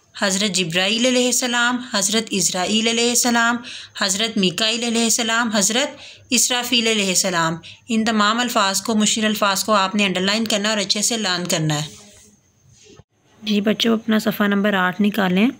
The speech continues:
हम सरगर्मी नंबर एक करने जा रहे हैं। मुख्तसर जवाब दें। हमारा पहला सवाल है, क्या फ़रिश्तों को इंसान देख सकते हैं?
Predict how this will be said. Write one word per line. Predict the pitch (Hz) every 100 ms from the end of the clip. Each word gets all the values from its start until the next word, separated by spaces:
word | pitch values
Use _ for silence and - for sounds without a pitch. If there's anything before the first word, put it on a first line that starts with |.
| - _ _ - _ _ _ -
हम | - 190
सरगर्मी | 220 196 190 202
नंबर | 202 202 196
एक | 190
करने | 214 208 214
जा | 196 170
रहे | 165 175
हैं। | 208 269 - _ _ _ _ _ _ _ _ _ _ _ _ _ _ _
मुख्तसर | 220 - - 226 254 240
जवाब | 233 202 180 175 170
दें। | 170 185 165 165 - - _ _ _ _ _ _ _
हमारा | 202 185 190
पहला | 190 190 233
सवाल | 247 214 175 175
है, | 185 214 285 - _ _ _ _ _ -
क्या | 196 175 190
फ़रिश्तों | 233 233 185 170 - 226 254
को | - 208
इंसान | 214 202 - 180 190 190
देख | 170 165
सकते | - 220 -
हैं? | 233 240 254